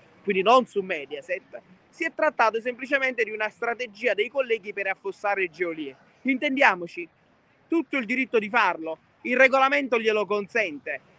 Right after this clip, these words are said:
però non mi venite, ripeto, a parlare di una scelta, come dire, eh, di passione per Angelina Mango, che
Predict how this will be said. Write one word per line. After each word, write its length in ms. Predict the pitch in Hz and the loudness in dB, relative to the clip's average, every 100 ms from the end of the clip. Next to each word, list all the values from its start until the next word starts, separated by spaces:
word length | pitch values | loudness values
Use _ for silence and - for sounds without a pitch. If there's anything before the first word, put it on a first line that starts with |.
| _ | _
però 220 | 220 254 | 4 4
non 140 | 254 | 4
mi 100 | 254 277 | -2 -2
venite, 380 | 277 269 233 220 | -2 -4 0 -2
ripeto, 340 | 220 233 208 | 0 -2 -2
a 80 | 202 | -2
parlare 720 | - 220 240 220 226 233 240 - _ _ _ _ | 2 2 2 2 2 0 -2 -6 _ _ _ _
di 140 | 165 | -6
una 220 | 254 262 262 | -2 -2 -2
scelta, 800 | - 220 214 220 - 220 208 208 - _ _ _ | -2 0 0 -2 -2 0 0 -2 -14 _ _ _
come 200 | - 220 | -4 -2
dire, 440 | 226 214 196 180 180 _ _ _ | -2 0 0 -2 -6 _ _ _
eh, 240 | 180 180 170 | -8 -6 -4
di 100 | 214 | 4
passione 680 | 220 214 - 233 240 226 | 4 4 -2 2 4 4
per 120 | 208 196 | 0 -2
Angelina 460 | 190 180 180 180 | -2 -4 -4 -6
Mango, 340 | 160 139 127 135 | -6 -8 -10 -6
che 260 | 165 165 | -2 -2